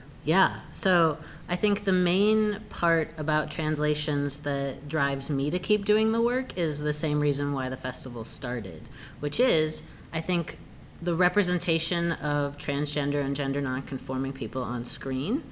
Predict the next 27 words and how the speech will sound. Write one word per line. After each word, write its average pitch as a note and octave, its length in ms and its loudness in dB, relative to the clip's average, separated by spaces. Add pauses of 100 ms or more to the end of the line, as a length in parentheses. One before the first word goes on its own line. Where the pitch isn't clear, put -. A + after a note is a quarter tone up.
(320)
um, D3+ 460 2
is D3 220 -2
really, G#3 540 4
really F3+ 300 6
powerful D3 840 2
for B2+ 420 -2
those A#2+ 340 -4
audiences. A2+ 840 -6 (320)
Uh, C#3+ 300 0
to - 180 -4
see F#3 220 4
yourself, D#3 720 0 (380)
um, C#3+ 680 0 (180)
up E3+ 160 0
on F#3+ 140 6
the F3 60 2
screen, E3 680 0
just, D#3 420 -2 (1900)
it D#3+ 180 -2
gives F#3+ 260 6
you G#3+ 140 8
this F#3+ 200 4
amazing F3 520 4
feeling, D3+ 580 2
like, C3+ 220 -2 (220)
I D3+ 240 4
am, E3 560 2